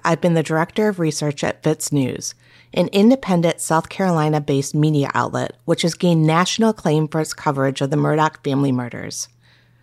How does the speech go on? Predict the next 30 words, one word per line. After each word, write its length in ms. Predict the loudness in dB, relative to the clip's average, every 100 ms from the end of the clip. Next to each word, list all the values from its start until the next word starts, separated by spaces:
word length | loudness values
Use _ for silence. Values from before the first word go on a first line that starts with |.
| _ -20 _ -4
I'll 140 | 2 4
be 120 | 2
co-hosting 680 | 2 2 4 4 0 0 0
this 160 | 0 -4
podcast 560 | -4 -4 -2 -2 -2
with 180 | -4 -4 -2
Fitz 280 | -2 0
News 220 | 0 0 0
founding 460 | 0 2 2 2
editor 400 | 0 -2 0 -2
Will 260 | 0 0 0
Folks, 500 | -2 -6 -4 -8 -8 -12 -20 -20 -4
the 100 | -2
journalist 580 | 2 2 4 6 4 2
who 80 | -4
broke 300 | 0 0 2
open 280 | -2 0 0
the 80 | 2
Murdaugh 380 | 2 2 -2 -4
murder 260 | -4 -2
saga 520 | -2 -4 -4 -6 -8 -12 -20 -20 -20 -2
and 280 | 2 2 2
who 100 | -2
first 340 | 0 0 0
reported 440 | -4 -2 -2 0 2
on 120 | 2
the 80 | 2
Rockstar 560 | 0 0 -4 -4 -4
Cheer 260 | -4 -4 -4
story. 500 | -6 -10 -12 -12 -14